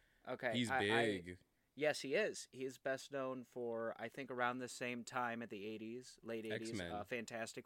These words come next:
Speaker 1: Four.
Speaker 2: Yes, yes.
Speaker 1: You had
Speaker 2: Uh,
Speaker 1: X-Men. Yeah, I have X-Men here, too.
Speaker 2: Mm-hmm. I don't think he gets enough credit for, like, really rein-, i-, i-, reinventing the modern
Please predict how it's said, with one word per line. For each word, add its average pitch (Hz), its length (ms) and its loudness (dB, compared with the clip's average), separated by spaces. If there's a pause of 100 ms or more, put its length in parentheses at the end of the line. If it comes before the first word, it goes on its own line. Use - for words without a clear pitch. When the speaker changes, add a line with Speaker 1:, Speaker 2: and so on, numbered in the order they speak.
Speaker 1:
Four. 110 300 -2 (400)
Speaker 2:
Yes, 107 520 2 (200)
yes. 123 300 0
Speaker 1:
You 147 100 2
had 131 200 2
Speaker 2:
Uh, 110 40 0
Speaker 1:
X-Men. 127 400 2
Yeah, 156 200 6
I 151 80 8
have 156 180 4
X-Men 135 340 2
here, 123 160 -2
too. 143 300 2 (260)
Speaker 2:
Mm-hmm. 107 360 -4 (320)
I 135 100 4
don't 240 140 0
think 220 120 -2
he 190 60 -4
gets 185 180 -2
enough 131 220 2
credit 104 340 0
for, - 160 -4
like, 85 340 -2 (180)
really 98 460 -2
rein-, 95 500 -2 (220)
i-, - 80 -10 (140)
i-, 95 120 -8 (140)
reinventing 87 760 -6 (220)
the 90 220 -2
modern 85 640 -4